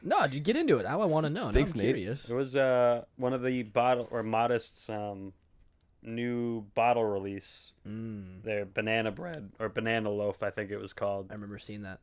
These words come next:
Speaker 3: Yeah, Pat won the drawing there.
Speaker 1: Mm-hmm.
Speaker 3: So he, he w-, was able to snag a bottle.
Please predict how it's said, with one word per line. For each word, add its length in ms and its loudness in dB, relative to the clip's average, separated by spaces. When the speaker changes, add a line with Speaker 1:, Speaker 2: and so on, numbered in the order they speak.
Speaker 3:
Yeah, 300 2
Pat 240 6
won 300 4
the 280 0
drawing 440 2
there. 220 -4
Speaker 1:
Mm-hmm. 380 -8
Speaker 3:
So 220 -6
he, 240 -4
he 120 -4
w-, 240 0
was 180 -2
able 200 0
to 80 -6
snag 340 -4
a 20 -8
bottle. 400 -6